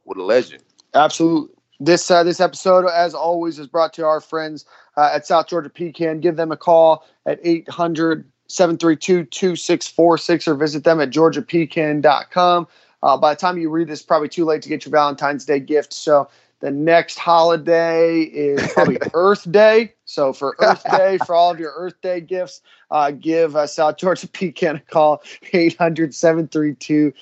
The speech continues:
Speaker 2: two six four six. And then again, that's georgia pecan dot com. And this time we got a legend. We got an N C A A champion, an N B A champion, Maurice Spates.
Speaker 1: Who do you give a gift to on Earth Day?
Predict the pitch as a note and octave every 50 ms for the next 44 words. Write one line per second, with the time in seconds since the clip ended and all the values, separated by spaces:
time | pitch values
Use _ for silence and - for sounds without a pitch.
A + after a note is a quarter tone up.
0 | - _ _ _ _ - - F3 E3+ E3 D#3+ D#3+ - - - - - D3+ D#3 D3+
1 | D3 - - - - - - - - D3 D3 D3 C#3+ C#3+ C#3+ C3+ - - - -
2 | - D3 C#3+ C3+ B2+ - C#3+ C3+ C3+ C3 C3 C3+ C3 B2 C3+ C3 C3 C3 B2+ B2+
3 | - D3 B2+ D3 D3 D3 C3+ C#3 - - D3+ D3 C#3 - D3+ D3 D3 D3 D3 C#3
4 | C3 - - E3 E3 D#3 D3+ - _ _ _ _ _ _ - F3+ G3+ G#3+ G3+ -
5 | A3 G#3 G3+ F#3+ F#3+ F#3+ F#3 G3+ F#3+ F#3 F3 E3+ E3+ F3+ F#3 F#3+ F3 C3+ C#3+ B2+
6 | A#2 - _ _ _ _ C3+ C#3+ D3 C#3+ C3+ C#3+ C#3 C#3 C#3 C#3 C#3 C3+ - -
7 | E3 F#3+ G3 E3+ - - F#3 F3+ F#3 F3+ F3+ F3+ F3+ E3+ E3 - F#3+ F3 F3 E3+
8 | D3+ E3 D#3+ C#3+ C3 C3+ C#3+ D#3+ E3 D3+ D#3 D3 D3 D3 D3+ D3 - - _ _
9 | _ _ _ _ - - E3 E3 E3 D#3+ D#3+ E3 E3 D#3 D3+ D3+ C3+ C#3 D3 D#3
10 | D#3+ D#3+ E3 D#3 - - - - - - - - - - - C#3 C#3 C3+ B2 -
11 | - - - - - - - _ _ _ _ _ _ _ _ _ _ _ _ _
12 | _ _ _ _ - F3+ A3 A#3 A#3 A#3 G3+ D#3+ D#3 E3+ D#3 C#3 A#2+ G#2+ B2 C#3
13 | C3+ C3+ - C#3 C3 A#2 F#2+ D#2 F#2 G#2 G2+ - _ D2+ C#2 B1